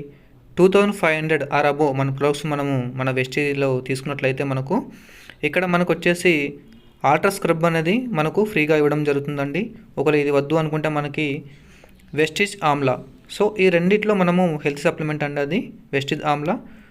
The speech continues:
So, డిష్ వాష్ కావాలనుకుంటే డిష్ వాష్ ఆల్ట్రా స్క్రబ్ తీసుకోవచ్చండి, లేదు అనుకుంటే వెస్టీజ్ ఆమ్లా, ఈ రెండిట్లో ఏదైనా ఒకటి మనము తీసుకోవచ్చు.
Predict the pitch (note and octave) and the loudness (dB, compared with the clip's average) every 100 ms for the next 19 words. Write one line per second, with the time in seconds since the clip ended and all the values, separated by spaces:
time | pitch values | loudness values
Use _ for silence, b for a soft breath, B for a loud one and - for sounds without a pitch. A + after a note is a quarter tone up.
0 | - - A#3+ E3 D#3 - F3+ F3+ E3+ D#3+ | -18 -4 -4 -2 -2 2 2 4 2 2
1 | D#3+ D#3+ D3 D3 D#3 D3+ D3 C#3+ D3 D3+ | -2 -2 -2 -2 -4 -2 -2 -2 -2 -4
2 | C#3+ C#3+ C#3 D3 D3+ D3 G3 D3 C#3 C#3+ | -4 -6 -4 -4 -4 -4 -2 0 0 0
3 | C#3+ C#3+ C#3+ D3 C#4 - B B B B | -4 -6 -6 -4 -4 -6 B B B B
4 | - D3 D#3+ F3+ D#3+ C#3 C3+ C3 - D3+ | -4 -2 2 2 2 0 0 -2 -4 -2
5 | D#3 D#3 F3 D3+ D3+ C#3+ D3 C#3+ C#3 G#3 | -2 0 2 2 2 0 -2 -2 -2 -2
6 | D4 - F#3 - B2+ B2+ | -4 -2 -2 0 -4 -4